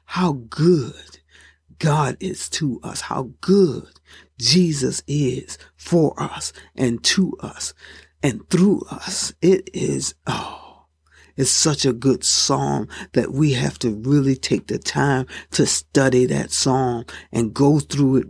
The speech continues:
verse by verse, go through it word by word, and look at what the Lord is talking to us and telling us about the Lord in Psalms twenty-three, and begin to realize who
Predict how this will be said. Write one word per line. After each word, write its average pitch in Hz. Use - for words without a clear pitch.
verse 143
by 127
verse, 139
go 143
through 139
it 113
word 135
by 135
word, 135
and 117
look 151
at -
what 131
the 117
Lord 139
is -
talking 147
to 139
us 117
and 120
telling 165
us 120
about -
the 143
Lord 123
in -
Psalms 143
twenty-three, 127
and 127
begin 156
to 156
realize 139
who 190